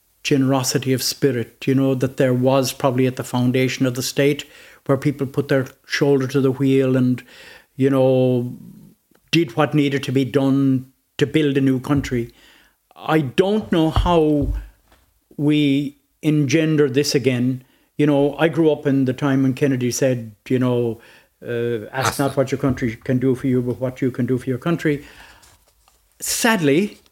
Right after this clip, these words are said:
Speaker 1: despite our education and our wealth and our opportunities, I don't see that.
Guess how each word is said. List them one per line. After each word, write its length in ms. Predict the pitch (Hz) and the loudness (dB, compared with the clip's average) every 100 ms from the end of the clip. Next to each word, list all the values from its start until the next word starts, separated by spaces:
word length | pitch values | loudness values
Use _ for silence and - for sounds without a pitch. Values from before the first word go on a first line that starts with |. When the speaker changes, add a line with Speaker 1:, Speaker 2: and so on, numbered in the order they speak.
| _ | _
Speaker 1:
despite 540 | - 151 - 185 214 208 | -4 -4 0 0 0 0
our 320 | 165 147 147 - | 0 2 0 0
education 840 | 147 143 - 123 123 170 208 214 - _ _ _ _ _ | -2 -2 -2 -2 -2 -2 -2 -4 -12 _ _ _ _ _
and 200 | - 190 | 0 2
our 120 | 214 196 | 4 2
wealth 440 | 135 170 208 - _ _ _ _ | 2 0 -2 -12 _ _ _ _
and 160 | - 185 | 0 2
our 120 | 180 | 2
opportunities, 880 | 151 151 - 170 151 - 123 127 - _ _ _ _ - | 0 -2 -2 0 0 0 -2 -4 -10 _ _ _ _ -6
I 80 | 151 | -2
don't 240 | 156 147 | 0 0
see 280 | - - 170 | 0 0 0
that. 280 | 127 - | -2 -6